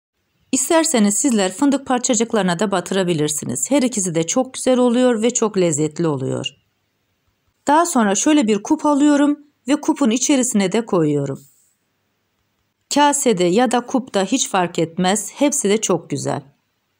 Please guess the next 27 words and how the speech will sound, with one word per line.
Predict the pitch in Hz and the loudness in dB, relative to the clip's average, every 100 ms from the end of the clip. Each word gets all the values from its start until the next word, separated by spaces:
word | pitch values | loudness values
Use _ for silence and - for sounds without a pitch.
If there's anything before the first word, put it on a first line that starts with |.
| _ _ _ _ - | _ _ _ _ -8
Tarifimdeki | - 240 262 - 311 294 294 320 | 0 0 0 0 0 2 0 -2
tüm | - 339 | 0 0
detayları | 277 277 269 262 196 | 0 0 0 2 0
elimden | 185 240 285 240 226 | 2 2 4 4 2
geldiğince | 247 269 214 208 | 2 2 2 0
sizlere | 240 262 214 202 | 0 0 0 0
anlatmaya | 196 196 175 180 185 | 0 0 -2 -2 -2
çalışıyorum. | 180 165 147 - 151 143 135 135 - _ _ _ - | -2 -4 -4 -4 -2 -2 -6 -10 -18 _ _ _ -2
Ancak | 247 302 254 247 | 2 2 0 0
yine | 269 226 | 0 2
de | |
aklınıza | 190 220 262 233 | 0 0 0 0
takılan | 220 240 247 214 | -2 -2 0 2
bir | 208 220 | 0 -2
kısım | 233 - 226 | -4 0 2
olursa | 254 247 - 214 214 | 2 0 -2 -2 0
bana | 220 226 | 2 4
yorumlardan | 220 226 233 226 214 170 | 4 4 2 2 0 0
da | |
yazabilirsiniz. | 160 214 220 233 233 233 - 240 247 - - _ | 0 0 0 0 0 0 2 2 2 -4 -18 _
Oradan | - 269 277 233 | 0 0 2 2
da | 180 | 2
elimden | 185 247 220 202 196 | 2 2 2 0 0
geldiğince | 247 233 180 175 | 2 0 0 -2
sizlere | 208 - 202 185 196 | -2 -2 0 0 0
dönmeye | 214 202 160 165 | 0 0 2 0
çalışıyorum. | 170 160 143 143 147 143 131 135 | -2 -4 -2 -4 -2 -4 -6 -12